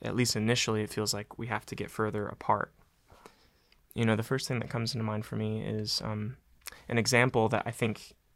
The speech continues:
functionally is very similar to this would be actually in the case of, like, O C D. When you're working with someone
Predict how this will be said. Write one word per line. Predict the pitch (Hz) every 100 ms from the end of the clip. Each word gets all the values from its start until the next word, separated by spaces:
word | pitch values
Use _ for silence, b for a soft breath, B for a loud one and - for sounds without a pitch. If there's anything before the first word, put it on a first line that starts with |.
| _ - -
functionally | - 143 135 - 123 110 107
is | - 107
very | 117 110
similar | - 120 110 110
to | - 117
this | 110 - - B B B B
would | 110
be | 110
actually | 104 107 -
in | 110
the | 110
case | - 107
of, | 107
like, | 110 -
O | 110
C | - 113
D. | 110 107
When | 107
you're | 110
working | 123 151 151
with | 120
someone | - 117 110 107